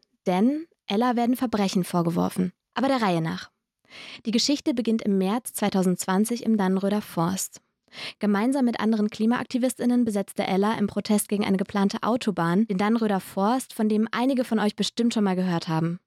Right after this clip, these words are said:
Die Besetzung wurde im November zweitausendzwanzig von der Polizei geräumt. Und hier wird es kompliziert.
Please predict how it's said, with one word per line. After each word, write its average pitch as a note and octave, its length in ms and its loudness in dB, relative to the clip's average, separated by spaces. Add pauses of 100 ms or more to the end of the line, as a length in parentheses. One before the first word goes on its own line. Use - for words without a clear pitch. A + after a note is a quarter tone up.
(280)
Die G#3 40 2
Besetzung A3 500 2
wurde A#3 160 2
im G#3+ 80 2
November G#3 420 2
zweitausendzwanzig G3+ 840 0
von G#3 120 2
der G#3 80 0
Polizei G3 400 0
geräumt. F3+ 640 0 (300)
Und A3 160 6 (100)
hier C4+ 240 0
wird D4+ 140 0
es - 100 -8
kompliziert. A3+ 720 0